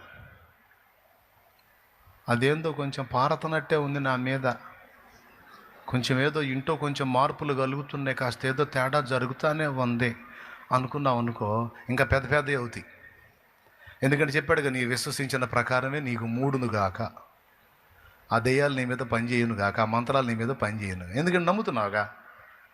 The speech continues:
మంత్రాలు గొప్పయా, దేవుడు గొప్పోడా?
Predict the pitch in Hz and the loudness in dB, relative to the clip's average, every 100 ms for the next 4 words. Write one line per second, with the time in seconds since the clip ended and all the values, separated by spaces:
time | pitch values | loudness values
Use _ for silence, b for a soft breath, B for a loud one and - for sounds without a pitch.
0 | _ _ _ - 90 98 110 160 170 165 | _ _ _ -16 -6 -4 2 2 4 2
1 | 165 151 143 185 175 196 185 180 175 175 | 0 0 0 2 4 4 4 2 4 4
2 | 165 160 160 | 6 4 2